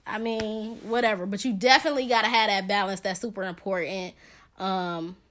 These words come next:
just super, super important. So hopefully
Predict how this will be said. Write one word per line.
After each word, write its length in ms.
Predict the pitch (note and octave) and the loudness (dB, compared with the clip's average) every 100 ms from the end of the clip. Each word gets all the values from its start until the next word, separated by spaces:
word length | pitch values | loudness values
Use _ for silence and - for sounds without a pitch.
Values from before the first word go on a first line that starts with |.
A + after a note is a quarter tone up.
| _ _ _ _ _ _ _ _ _ _ _ _ _ _ _ - - _ | _ _ _ _ _ _ _ _ _ _ _ _ _ _ _ -12 -12 _
just 240 | C4 C4+ | -8 -6
super, 240 | C4+ A3 F3 | -8 -8 -8
super 300 | G3 E3 D#3 | -8 -8 -10
important. 520 | D3+ - C#3+ F2+ A2+ | -10 -12 -14 -14 -12
So 140 | F3 | -6
hopefully 560 | E3 C#4 C4+ C4 B3 | 0 0 0 -4 -4